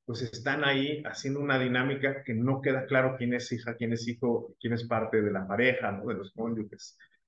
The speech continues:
También, eh, nos va a decir que cuando es un sistema con fronteras muy rígidas, es decir, que no com-,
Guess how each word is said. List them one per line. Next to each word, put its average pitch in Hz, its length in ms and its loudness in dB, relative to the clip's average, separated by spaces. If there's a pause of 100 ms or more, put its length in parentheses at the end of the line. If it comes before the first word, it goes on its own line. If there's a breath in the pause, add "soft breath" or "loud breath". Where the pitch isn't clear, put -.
(400)
También, 147 600 4
eh, 104 440 6
nos 110 220 -2
va 120 80 8
a 123 40 8
decir 135 560 2 (760)
que 123 140 0
cuando 120 300 6
es 120 220 2
un 139 120 0
sistema 135 640 -2
con 107 200 -2
fronteras 127 440 2
muy 139 160 2
rígidas, 131 420 2
es 113 80 -2
decir, 120 180 -4
que 110 100 -2
no 127 200 0
com-, 135 280 0